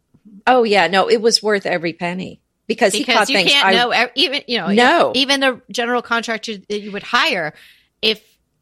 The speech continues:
Speaker 2: they could do all the work, that they would do it themselves. They don't know every in and out of each one of the subs' trades anyway. They just kn-,
Speaker 1: Right.
Speaker 2: know
Speaker 1: If
Speaker 2: whether,
Speaker 1: you
Speaker 2: you
Speaker 1: have
Speaker 2: know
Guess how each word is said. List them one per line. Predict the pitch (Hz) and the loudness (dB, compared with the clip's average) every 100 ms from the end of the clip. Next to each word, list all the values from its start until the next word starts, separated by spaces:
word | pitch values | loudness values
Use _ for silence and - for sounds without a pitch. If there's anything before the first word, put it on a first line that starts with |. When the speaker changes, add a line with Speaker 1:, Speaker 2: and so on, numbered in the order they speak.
| - | -8
Speaker 2:
they | 208 247 | -2 -2
could | 247 | -2
do | 196 262 | -4 -2
all | 285 | 0
the | 208 | -2
work, | 190 202 196 | -4 -6 -6
that | 214 196 | -10 -6
they | 202 | -6
would | 196 196 | -6 -4
do | 208 | -6
it | 185 | -6
themselves. | 190 175 240 262 170 | -8 -4 -2 -2 -2
They | 185 | -2
don't | 320 196 | -2 0
know | 190 190 185 | 0 -2 -2
every | 180 208 185 190 196 190 185 | -4 -4 -6 -10 -6 -6 -6
in | - 190 | -6 -6
and | 185 | -4
out | 170 180 175 - | -2 -2 -4 -6
of | 175 | -10
each | - 190 - | -10 -12 -8
one | 190 | -10
of | 170 | -8
the | 165 | -8
subs' | - - 170 156 - | -8 -6 -6 -6 -6
trades | - - 220 233 175 143 165 - - | -6 -6 -4 -2 -4 -8 -12 -8 -2
anyway. | 247 240 175 170 | 0 0 -2 -4
They | 190 | -4
just | 190 190 196 | -4 -4 -4
kn-, | 180 | -4
Speaker 1:
Right. | 147 190 | -6 -6
Speaker 2:
know | 185 | -4
Speaker 1:
If | 185 | 0
Speaker 2:
whether, | 190 269 | 2 4
Speaker 1:
you | 403 | 4
Speaker 2:
you | |
Speaker 1:
have | 392 381 | 4 0
Speaker 2:
know | 330 | -4